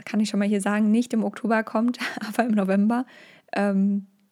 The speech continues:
ich schaff's einfach momentan nicht, äh, vom, von der Arbeit, vom Kopf, vom, von allem. Ähm, deswegen November.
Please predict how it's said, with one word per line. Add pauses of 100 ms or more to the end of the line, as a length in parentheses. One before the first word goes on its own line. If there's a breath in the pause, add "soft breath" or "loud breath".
(420)
ich
schaff's
einfach
momentan
nicht,
äh,
vom, (100)
von
der
Arbeit,
vom
Kopf,
vom, (1040)
von
allem. (100)
Ähm, (920)
deswegen
November.